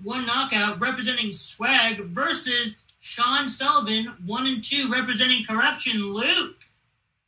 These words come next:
who do you have and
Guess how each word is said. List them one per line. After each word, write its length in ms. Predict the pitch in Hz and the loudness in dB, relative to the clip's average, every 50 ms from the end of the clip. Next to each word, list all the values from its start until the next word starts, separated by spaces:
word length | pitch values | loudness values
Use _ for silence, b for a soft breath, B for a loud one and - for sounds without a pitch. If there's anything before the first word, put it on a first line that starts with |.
| _ _ _ _ _ - | _ _ _ _ _ -8
who 340 | 247 - - 370 370 311 214 | -6 -4 -4 -4 -4 -6 -6
do 80 | - 202 | -4 -4
you 360 | 190 196 214 240 269 262 214 | -2 0 0 0 0 -2 -2
have 480 | 170 175 175 175 170 175 175 175 170 - | 0 2 2 4 4 2 2 0 -4 -6
and 500 | 180 180 175 170 165 165 165 165 - - | -6 -2 0 2 2 4 4 2 0 -2